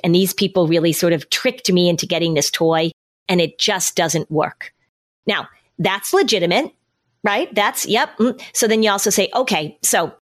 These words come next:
we have a choice right now. We can stay really mad at the toy company, and let's put a little bit of anger at the toy company. Toy company, you tricked us and you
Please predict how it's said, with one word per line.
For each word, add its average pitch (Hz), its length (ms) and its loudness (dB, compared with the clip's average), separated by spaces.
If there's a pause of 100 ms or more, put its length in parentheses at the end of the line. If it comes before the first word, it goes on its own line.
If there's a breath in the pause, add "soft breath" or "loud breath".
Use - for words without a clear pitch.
(100)
we 233 180 2
have 220 140 0
a 190 40 -6
choice 170 300 0
right 156 140 -2
now. 143 240 -4
We 247 180 4
can 277 180 0
stay 190 380 0
really 220 460 4
mad 185 480 2
at 214 120 0
the 202 100 0
toy 175 240 2
company, 135 600 -4 (560)
and 247 100 0
let's 294 140 0
put - 160 -2
a 269 60 2
little 208 340 4
bit 226 140 2
of 226 100 0
anger 220 300 2
at 226 120 0
the 233 60 -6
toy 233 240 0
company. 247 460 0 (100)
Toy 508 260 0
company, 202 460 2 (220 loud breath)
you 381 200 4
tricked 302 380 -2
us 202 340 0
and 202 280 2
you 277 240 2